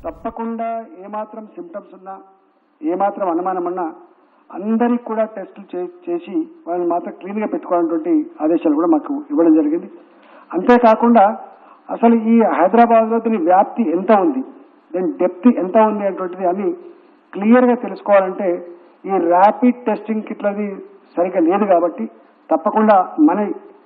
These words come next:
ఈ పీసీఆర్ టెస్టే, ఆర్టీపీసీఆర్ టెస్టే చేసుకొని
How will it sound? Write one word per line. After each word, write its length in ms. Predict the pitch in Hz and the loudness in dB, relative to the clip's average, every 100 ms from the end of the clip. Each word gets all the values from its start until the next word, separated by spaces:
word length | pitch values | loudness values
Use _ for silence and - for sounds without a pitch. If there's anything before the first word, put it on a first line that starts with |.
| _ _ _ _ _ _ _ _ _ _ _ _ _ _ _ _ - | _ _ _ _ _ _ _ _ _ _ _ _ _ _ _ _ -12
ఈ 100 | 190 | -10
పీసీఆర్ 480 | - 208 220 226 - | -4 -2 4 4 4
టెస్టే, 520 | 196 - 208 185 - - 170 | -4 -6 -2 -2 -4 -8 -4
ఆర్టీపీసీఆర్ 560 | 175 226 220 - 196 | -2 -2 -4 -2 -2
టెస్టే 280 | 180 170 185 | -2 -8 -4
చేసుకొని 440 | 160 170 - 185 | -2 -2 -4 -8